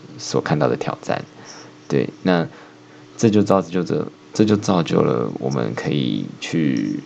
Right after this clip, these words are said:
完成更多的事情。如果我们去，愿意去面对它的话，我们可以从最佳的忽略者变成最佳的面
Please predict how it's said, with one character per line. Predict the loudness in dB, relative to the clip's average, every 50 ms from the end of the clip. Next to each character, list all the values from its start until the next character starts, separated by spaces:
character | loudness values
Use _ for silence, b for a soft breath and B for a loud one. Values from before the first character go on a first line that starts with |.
| -12 -16 -18 -20 -20 -20 -18 -6 -2
完 | 0 0 0 0
成 | -2 -4 -4 0 0
更 | 0 2 2
多 | 2 2
的 | 0
事 | 0 -2 -4 -6
情。 | -6 -6 -6 -2 0
如 | 0 2
果 | 2 2
我 | 2
们 | 2 2
去， | 0 0 0 -2 -4 -10 -6 0
愿 | 4 4 4 4
意 | 4 2
去 | 0 -2
面 | 0 0 0 0 0
对 | 0 -2 -2
它 | -2 -4 -6 -8 -8
的 | -8 -10
话， | -10 -8 -8 -8 -8 -10 -12 B B B B B B B B
我 | -4 -2
们 | 0 0 0
可 | 0 0
以 | 0
从 | 0 0 -2 -2 -4
最 | -4 0 2 2 2
佳 | 2 0 -2 -4 -4 -4
的 | -4 -6
忽 | -4 -2 -2 0 2
略 | 2 2 2 0
者 | -2 -2 -4 -6 -6 -6 -8 B B B B B B B B B -20 -20 -20 -20 -6 0
变 | 2 2 4 2 0 -2
成 | -4 -4 -4 -4 -4 -4 -6 -8 -12 -14 B B B B B -20 -20 -6 0
最 | 2 2 4
佳 | 2 0 -2 -2 -2
的 | -2 -2 -4 -4
面 | -2 -2 -2 -2